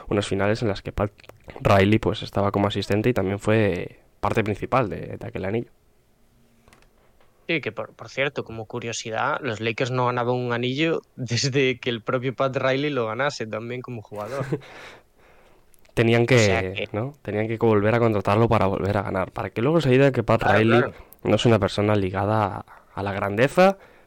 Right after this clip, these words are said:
Speaker 1: y a lo que es ganar en la N B A.
Speaker 2: Los, los setentas y los ochentas, eh,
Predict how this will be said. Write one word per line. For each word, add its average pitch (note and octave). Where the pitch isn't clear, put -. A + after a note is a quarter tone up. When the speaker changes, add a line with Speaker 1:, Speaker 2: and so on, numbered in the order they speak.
Speaker 1:
y A2
a F#2+
lo F#2+
que G2
es G#2+
ganar -
en F3
la F3+
N F3+
B -
A. -
Speaker 2:
Los, A#2+
los B2
setentas A#2+
y B2+
los A#2+
ochentas, C3+
eh, G#2+